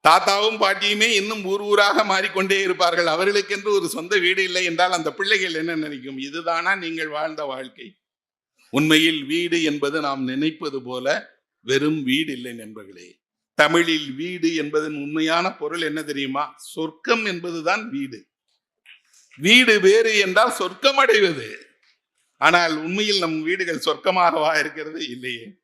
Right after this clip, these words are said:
சொர்க்கமாக இருக்க வேண்டிய வீட்டை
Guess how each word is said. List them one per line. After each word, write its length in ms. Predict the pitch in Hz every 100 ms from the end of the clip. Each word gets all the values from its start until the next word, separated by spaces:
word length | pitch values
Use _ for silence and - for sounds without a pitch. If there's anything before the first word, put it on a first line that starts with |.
| _ _ _ _ _ _ _ _ _ _ _ -
சொர்க்கமாக 580 | 165 160 185 170 160 156
இருக்க 240 | 156 151 156
வேண்டிய 340 | 147 151 151 143
வீட்டை 400 | 147 170 -